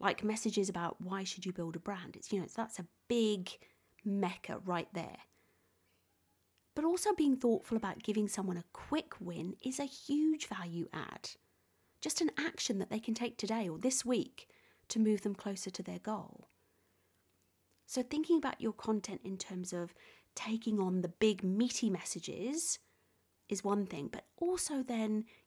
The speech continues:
giving people those small steps, those achievable, digestible opportunities can add a lot of value too.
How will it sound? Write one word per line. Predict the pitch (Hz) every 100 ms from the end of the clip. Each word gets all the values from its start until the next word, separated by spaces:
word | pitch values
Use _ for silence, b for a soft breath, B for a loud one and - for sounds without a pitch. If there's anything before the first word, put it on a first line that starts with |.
| -
giving | 254 277 285
people | 240 226 208
those | 185 185
small | - 180 180
steps, | 180 - - -
those | 190 185
achievable, | 175 - - 202 190 175 165
digestible | 170 170 - 190 202 - - 180 165 - - _ b b b -
opportunities | - - 185 165 160 - - - 269 277 - b b b b
can | 226 -
add | 208 226
a | 214
lot | 190
of | 185 170
value | 165 165 160
too. | - -